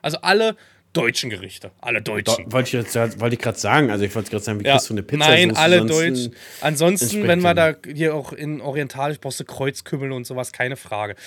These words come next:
Speaker 1: Aber jedes deutsche Gericht braucht diese Dinger, diese fünf Sachen, die ich grad aufgezählt hab. Kriegst du
Speaker 2: Ja.
Speaker 1: hin.
Speaker 2: Ja.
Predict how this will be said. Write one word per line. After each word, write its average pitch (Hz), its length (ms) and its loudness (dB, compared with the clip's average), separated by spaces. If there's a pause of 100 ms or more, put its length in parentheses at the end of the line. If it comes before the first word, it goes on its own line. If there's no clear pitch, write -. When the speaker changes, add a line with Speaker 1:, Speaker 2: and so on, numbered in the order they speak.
(160)
Speaker 1:
Aber 139 260 2
jedes 214 480 -2
deutsche 180 360 0
Gericht 151 440 -6
braucht 147 420 -2
diese 156 360 -6 (140)
Dinger, 147 280 -4
diese 139 200 -12
fünf 135 220 -12
Sachen, 131 220 -8
die 127 40 -10
ich - 60 -20
grad - 140 -12
aufgezählt - 520 -16
hab. - 140 -16
Kriegst - 260 -10
du 131 40 -4
Speaker 2:
Ja. 110 120 0
Speaker 1:
hin. 95 80 -12 (560)
Speaker 2:
Ja. 113 140 0